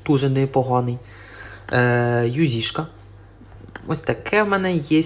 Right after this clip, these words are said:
Ма-, маска в мене є, костюмчика немає. Безпорядок. Надо забирати. Е, звісно, так, отакий рюкзачок.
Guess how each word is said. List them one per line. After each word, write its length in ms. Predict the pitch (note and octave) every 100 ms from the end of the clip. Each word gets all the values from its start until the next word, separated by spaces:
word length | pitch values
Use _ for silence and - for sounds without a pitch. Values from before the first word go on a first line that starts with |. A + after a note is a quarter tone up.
| - D3
Ма-, 200 | D3 C3+
маска 380 | D#3 A3+ -
в 40 | A#2+
мене 180 | A#2 A2+
є, 160 | C#3+
костюмчика 640 | - G#2+ - F3 E3+ - A2
немає. 420 | G#2+ C3 D#3 D3+ -
Безпорядок. 760 | B2 D3+ - A2 A2 A#2+ - - - - - - - - -
Надо 240 | A#2+ C#3 C3
забирати. 480 | A#2+ A2+ G#2+ A#2 - - - -
Е, 460 | A#2 A#2 A#2 A2+ A2+
звісно, 320 | A#2 - A2 G#2+ - - B2
так, 440 | A2+ A2 - - -
отакий 420 | G#2+ - A2 G#2+
рюкзачок. 560 | A2+ D3 - A3 -